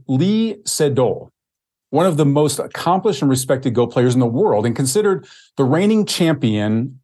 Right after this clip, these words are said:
of the world for over a decade. And held in Seoul, South Korea, the match was being called the Google DeepMind Challenge match and was watched by millions of people around the world.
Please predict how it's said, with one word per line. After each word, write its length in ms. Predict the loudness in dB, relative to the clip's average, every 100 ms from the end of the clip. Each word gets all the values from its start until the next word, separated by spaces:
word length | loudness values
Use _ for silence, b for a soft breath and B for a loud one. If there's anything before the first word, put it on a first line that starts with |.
| -4
of 180 | -2 0
the 80 | 0
world 580 | 2 2 2 0 -4 -6
for 160 | -4 0
over 400 | 0 2 2 0
a 100 | -4
decade. 580 | -2 -2 -2 -10 -12 _ _ _ _ _ _ _ _ -8
And 80 | -4
held 300 | 0 0 2
in 120 | 0
Seoul, 320 | 0 0 0
South 280 | 0 -2 -2
Korea, 360 | -2 0 0 0
the 120 | 0
match 280 | 0 0 -2
was 120 | 0
being 240 | 0 0
called 500 | 0 0 0 -2 -8 B B _
the 80 | -4
Google 480 | 0 0 0 0 -2
DeepMind 760 | -2 -2 -2 -2 0 2 0
Challenge 540 | -2 -2 -2 -2 -4 -10
match 280 | -14 -8 -4
and 60 |
was 120 | 0
watched 240 | 2 2 2
by 80 | 2
millions 420 | 2 2 2 0
of 80 | 0
people 220 | 0 2
around 240 | 2 0
the 60 | -2
world. 300 | -4 -6